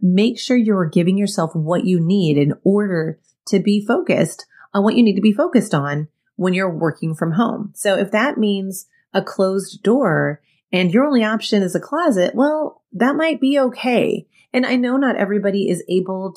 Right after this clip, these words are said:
to cha-, you know, take a room over as their office, but think about ways to give yourself what you need. Get creative about how to have that dedicated workspace.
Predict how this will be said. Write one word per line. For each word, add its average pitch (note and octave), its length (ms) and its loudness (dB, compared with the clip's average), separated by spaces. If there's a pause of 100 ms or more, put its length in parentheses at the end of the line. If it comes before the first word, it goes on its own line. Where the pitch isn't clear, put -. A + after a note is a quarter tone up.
to F3 480 -2
cha-, - 300 -4
you E3 140 0
know, D3 60 0
take G3 260 -2
a F3 80 2
room F3 240 -2
over E3+ 360 -4
as E3 220 -4
their F3+ 160 0
office, D#3+ 480 -2 (400)
but G#3+ 180 0
think B3+ 240 2
about G#3+ 420 0
ways F3 440 0
to E3+ 120 2
give E3+ 280 2
yourself E3+ 420 -2
what - 180 -2
you D#3 160 2
need. D#3 300 0
Get - 160 0
creative G3+ 400 0
about C#3+ 240 -4
how E3+ 240 -4
to G3 80 0
have D#3+ 280 -4
that - 180 -2
dedicated D3 460 0
workspace. - 640 -8